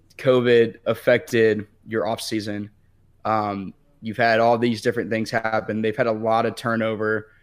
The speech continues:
in their coaching staff. They've had a lot of turnover on their team. Um, I think even in, in a, even in a year like that, the way that they've been playing and the way that the players have been talking about him, obviously,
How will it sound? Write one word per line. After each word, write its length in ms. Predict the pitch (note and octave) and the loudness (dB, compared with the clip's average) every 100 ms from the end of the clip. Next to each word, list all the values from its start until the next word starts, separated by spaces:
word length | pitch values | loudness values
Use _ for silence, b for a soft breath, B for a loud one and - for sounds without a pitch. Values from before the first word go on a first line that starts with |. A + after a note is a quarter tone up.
| b | b
in 60 | G#2 | -6
their 120 | G2+ | -4
coaching 360 | - A#2+ A2+ A2+ | 0 0 0 -4
staff. 360 | - A2+ A2+ | -2 0 0
They've 80 | A2 | -2
had 100 | G#2+ | -4
a 80 | G#2 | 0
lot 160 | A2 A2 | 0 0
of 60 | |
turnover 400 | - A2+ A2 A2 | -2 -2 0 -2
on 80 | G#2 | -2
their 140 | F#2+ | -6
team. 520 | F#2 - A2+ A2 G#2 G2+ _ _ _ _ _ _ _ | -10 -8 -6 -4 -6 -10 _ _ _ _ _ _ _
Um, 260 | G#2+ G#2 G2 | -2 -2 0
I 80 | A2 | -2
think 160 | A#2 - | -2 -2
even 320 | C3+ C#3 C#3 | 2 4 6
in, 80 | C3 A#2+ | 4 0
in 120 | B2+ B2+ | 0 0
a, 60 | C3+ C#2 - | 0 -2 -2
even 320 | C3+ D3 E3 | 2 4 4
in 180 | D#3 C#3 | 4 4
a 40 | |
year 200 | C#3 C3+ | 4 4
like 220 | B2+ A#2 | 4 0
that, 300 | A#2 A#2 A2 | -2 -2 -2
the 80 | A2+ | -4
way 180 | A2+ B2 | 0 0
that 160 | G#2+ | -2
they've 200 | G#2+ A#2 A2+ | -6 -6 -6
been 180 | A2 | -8
playing 500 | - A#2 A#2+ B2 B2 | -6 -4 -2 -2 -2
and 100 | A2+ | -4
the 60 | A2 | -6
way 240 | A2+ A#2 | -4 -2
that 200 | A#2 A#2 | -2 -6
the 40 | A2 | -10
players 600 | - A#2 A2+ A2+ G#2+ - b _ - | -4 -2 0 -2 -6 -12 b _ -4
have 180 | B2 G#2+ | -2 0
been 120 | G#2 | -2
talking 300 | - B2 A2+ | 0 -2 0
about 140 | G#2 | -4
him, 80 | G#2 | -4
obviously, 480 | G#2 G#2 G#2 G#2 G2+ | -4 -4 -6 -6 -6